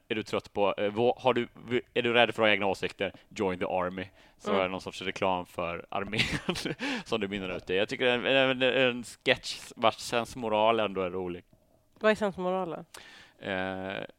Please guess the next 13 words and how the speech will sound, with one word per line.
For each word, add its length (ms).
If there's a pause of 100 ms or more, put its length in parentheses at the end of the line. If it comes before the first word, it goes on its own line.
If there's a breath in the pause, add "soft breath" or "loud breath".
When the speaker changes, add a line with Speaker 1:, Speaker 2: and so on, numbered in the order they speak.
Speaker 1:
att, 280
att 500
det, 520
det 360
är, 300 (180)
det 60
är 20
farligt 480
och, 360
eh, 420 (340)
låna 540
för 160
mycket 420